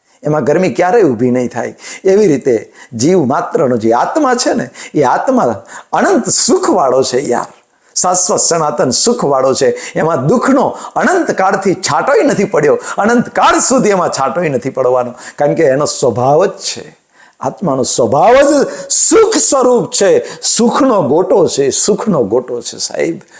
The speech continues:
સુખનો ગોટો, જેમાં દુઃખનો છાંટોય નથી. અને સુખ એક વખત, હા, એ સુખ આખું નહીં. ઉદાહરણ આપું, સાહેબ, એક બાજુ સાત સમંદર હોય, અફાટ દરિયો હોય, અફાટ દરિયો,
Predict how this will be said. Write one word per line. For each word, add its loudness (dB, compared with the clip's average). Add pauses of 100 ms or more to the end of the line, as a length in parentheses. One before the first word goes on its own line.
સુખનો 0
ગોટો, 0
જેમાં -2
દુઃખનો -2
છાંટોય -8
નથી. -18 (480)
અને 0
સુખ 0 (500)
એક 0
વખત, 0 (1000)
હા, -6 (120)
એ 0
સુખ 0
આખું 2
નહીં. 0 (640)
ઉદાહરણ 4
આપું, 0
સાહેબ, 2 (520)
એક 2
બાજુ 4
સાત 0
સમંદર 2
હોય, -2 (420)
અફાટ 2
દરિયો 2
હોય, 2
અફાટ 0
દરિયો, -8